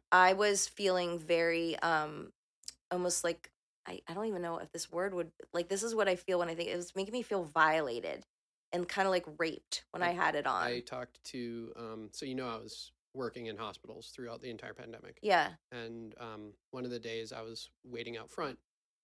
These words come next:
Speaker 2: and, um, I looked at the person next to me. I looked back. We were all waiting for the bus. Everything, you know, we were just waiting to get on the shuttle. And I didn't talk to them because I didn't know who they were.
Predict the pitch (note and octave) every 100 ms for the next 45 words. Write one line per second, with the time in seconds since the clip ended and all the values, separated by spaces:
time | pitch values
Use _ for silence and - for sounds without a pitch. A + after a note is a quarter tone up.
0 | _ A2+ A#2 A2+ A2 A2 G#2 - _ A#2
1 | A2 G#2+ G#2 G2 _ _ _ _ _ _
2 | A#2+ A2 A2+ B2+ - A#2 C3+ B2 D#3 F#3+
3 | - F#3 E3 D#3 _ _ _ _ _ _
4 | _ A2 G2+ _ C#3 C#3 C3+ - _ _
5 | _ - A#2+ A#2 A#2+ A#2+ A#2+ A#2+ B2 A#2
6 | B2+ B2 - A#2 A#2 B2 A2+ A#2+ A#2 A#2+
7 | A#2 - A#2 A2+ A2+ A2+ A2 A2 - B2
8 | A2 - _ _ _ _ _ _ _ _
9 | _ _ _ - - _ _ _ B2+ A#2+
10 | A#2 A2+ G#2 - _ _ _ _ _ _
11 | _ _ _ _ - - _ _ B2+ B2
12 | A#2+ A2+ A2 C3+ C3+ F#3+ F#3 B2 A#2+ A2+
13 | A2+ A#2 A#2 A#2+ A2+ B2 A#2 C3 F3 A2+